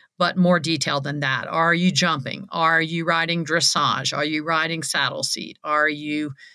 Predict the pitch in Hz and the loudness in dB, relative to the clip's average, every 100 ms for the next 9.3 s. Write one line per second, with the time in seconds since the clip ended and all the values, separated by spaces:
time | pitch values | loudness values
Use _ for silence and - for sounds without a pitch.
0 | _ - 262 226 165 147 143 143 135 135 | _ 0 4 6 4 2 0 0 0 -2
1 | - 160 160 156 165 156 151 156 143 - | 2 2 2 -2 -4 -2 -2 -6 -6 -2
2 | 254 175 139 123 135 - _ _ _ - | 0 0 -2 -6 -10 -16 _ _ _ -4
3 | 151 190 226 247 190 127 131 - 185 170 | 4 6 6 4 2 0 -2 -4 -4 -4
4 | - 190 196 208 196 180 175 151 151 156 | 0 2 4 4 2 2 2 -2 0 2
5 | 151 151 143 170 156 - - - 175 156 | 4 4 2 -8 -10 -12 -14 -10 -6 -4
6 | 156 151 - 151 143 196 190 175 - - | -4 -6 -6 -4 2 4 4 2 2 0
7 | 170 170 160 160 156 143 147 139 139 139 | -2 -2 -2 -4 -2 -2 0 0 0 -2
8 | 131 131 135 151 139 156 151 143 143 - | -2 -2 -4 -6 -6 -6 -4 -2 -2 -4
9 | 143 135 | -2 -4